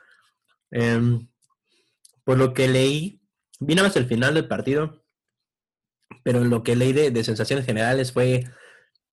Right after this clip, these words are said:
bueno, Ramos sale lesionado, entonces el capitán termina siendo Coque,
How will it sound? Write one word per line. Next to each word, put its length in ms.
bueno, 240
Ramos 300
sale 200
lesionado, 580
entonces 580
el 120
capitán 400
termina 340
siendo 480
Coque, 560